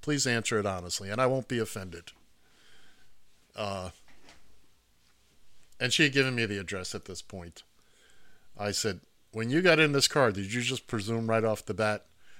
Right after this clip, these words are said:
that I didn't have a clue as to what I was doing?" She said, "Well, to be honest, yes."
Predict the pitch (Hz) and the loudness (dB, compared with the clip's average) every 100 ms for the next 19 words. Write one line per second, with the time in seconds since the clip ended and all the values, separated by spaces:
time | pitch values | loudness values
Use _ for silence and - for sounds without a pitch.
0 | - - 110 107 104 104 95 - - 110 | -12 0 2 2 0 -2 -4 -8 -4 -2
1 | 107 104 107 98 98 98 92 - 98 101 | 0 -2 -2 -2 0 -2 -2 -2 -4 -4
2 | 101 _ _ _ _ - - - - - | -8 _ _ _ _ -20 -18 -18 -14 -8
3 | 110 - 98 120 117 113 135 123 113 104 | -4 -4 0 4 4 4 4 6 4 0
4 | - 104 101 - - - | -4 -4 -4 -2 -2 -4